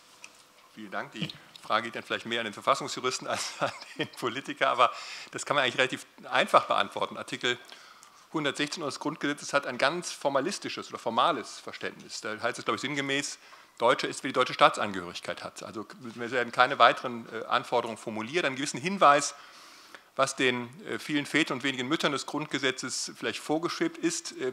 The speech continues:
ergibt sich dann vielleicht im zweiten Satz. Da heißt es dann wiederum sinngemäß, dass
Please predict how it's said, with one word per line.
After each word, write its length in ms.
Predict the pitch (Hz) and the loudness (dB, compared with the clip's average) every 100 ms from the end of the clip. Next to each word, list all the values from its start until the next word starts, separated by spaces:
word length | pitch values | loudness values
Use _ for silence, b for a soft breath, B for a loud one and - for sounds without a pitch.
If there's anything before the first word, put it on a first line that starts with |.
| - | -6
ergibt 240 | - 127 147 | -10 -8 -6
sich 60 | |
dann 100 | 143 | -6
vielleicht 180 | 127 123 | -4 -4
im 60 | 113 | 0
zweiten 380 | - 127 175 160 | 6 6 6 6
Satz. 240 | 147 - | 6 6
Da 80 | 139 | 2
heißt 140 | 143 | 2
es 20 | |
dann 100 | 143 | 0
wiederum 220 | 135 131 127 | -4 -4 -4
sinngemäß, 500 | 147 147 143 147 - | -4 -2 0 0 2
dass 300 | 135 - | 2 0